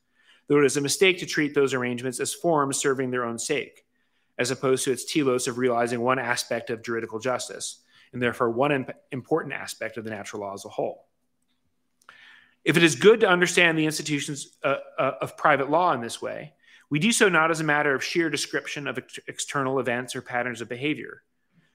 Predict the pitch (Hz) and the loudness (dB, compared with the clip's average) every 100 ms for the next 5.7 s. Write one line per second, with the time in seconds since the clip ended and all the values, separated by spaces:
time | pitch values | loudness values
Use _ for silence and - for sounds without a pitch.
0 | _ _ 135 160 175 165 165 165 165 147 | _ _ 4 6 6 6 2 2 0 2
1 | 139 139 135 - 160 151 139 - 135 - | 2 2 0 -2 -2 -2 -2 -4 -6 -4
2 | 143 127 123 139 131 131 123 127 127 127 | -6 -6 -6 -4 -4 -2 -4 -4 -4 -6
3 | 123 123 110 113 117 117 113 120 127 127 | -4 -4 -4 -4 -4 -4 -4 -8 -12 -10
4 | 120 117 107 117 113 165 131 104 104 - | -8 -8 -8 -8 -6 -4 -4 -6 -14 -18
5 | - 135 127 - - - | -6 -4 -4 -6 -20 -20